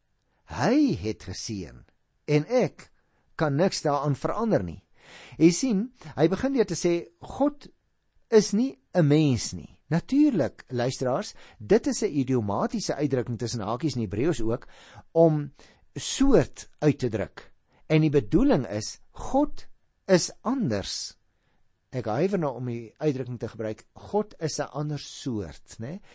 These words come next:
Want die Here is heeltemal anders. So laat ek liewer net sê, God is anders as die geringe mens. Psalm agt leer dit ook vir ons. Die uitdrukking dat die Here dan ook nie van gedagte verander nie, is parallel met die vorige reël,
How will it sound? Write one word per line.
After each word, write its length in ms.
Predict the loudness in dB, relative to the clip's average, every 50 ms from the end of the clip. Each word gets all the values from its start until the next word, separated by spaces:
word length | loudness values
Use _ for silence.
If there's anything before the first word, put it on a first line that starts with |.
| -20 -20 -20 -20 -14
Want 400 | -6 -4 -4 -4 -4 -8 -8 -2
die 120 | -2 0 2 4
Here 180 | 2 2 2 0
is 120 | -2 -2
heeltemal 540 | 4 6 8 8 8 6 2 0 0 0 -2
anders. 420 | -2 -4 -6 -6 -8 -10 -12 -12 -10
So 180 | -4 0 2 2
laat 160 | 2 2 0
ek 120 | -2 0
liewer 200 | 0 0 0 0
net 160 | -2 -2 -4
sê, 300 | -2 -2 -2 -2 -4 -6 -10 -20 -20 -20 _ -6
God 440 | -2 0 2 4 4 2 2 0 -4 0
is 220 | 0 0 0 0 -4
anders 580 | -2 0 2 2 0 -2 -4 -8 -10 -10 -10 _ _ _ _ _ _ _ _ _ _ _ 0 2
as 160 | 2 2 2
die 140 | 2 0 0
geringe 380 | 2 0 0 0 0 0 0 -2
mens. 540 | -2 -4 -6 -8 -10 -8 -8 -8 -8 -8 -14 _ -10
Psalm 380 | -6 -4 0 0 0 0 0 0
agt 220 | -2 -4 -4 -2 0
leer 220 | 2 4 4 2
dit 100 | 2 -2
ook 140 | -6 -2 4
vir 100 | 4 4
ons. 340 | 4 2 -6 -4 -4 -4 -4 -6 -14 -20 -20 -8 2 4
Die 100 | 4 4
uitdrukking 540 | 6 4 4 4 4 2 0 0 -2 -4 -4 -8 -12 -20 -20 -14 -4 2
dat 160 | 2 4 6
die 80 | 6 6 6
Here 180 | 4 4 2
dan 160 | 2 2 2
ook 160 | 2 0 0 0
nie 120 | -2 -2
van 120 | -2 -2
gedagte 480 | -2 -2 -2 -2 -2 -2 -2 0 0 0
verander 380 | 2 2 0 0 0 0 0 -2
nie, 80 | -2 -4
is 160 | -4 -6 -4
parallel 640 | 2 4 4 4 4 2 0 2 2 4 4 4 2
met 140 | 2 0
die 60 | -2 -4
vorige 440 | -2 2 4 4 4 4 2 0
reël, 320 | 0 0 -2 -4 -4 -8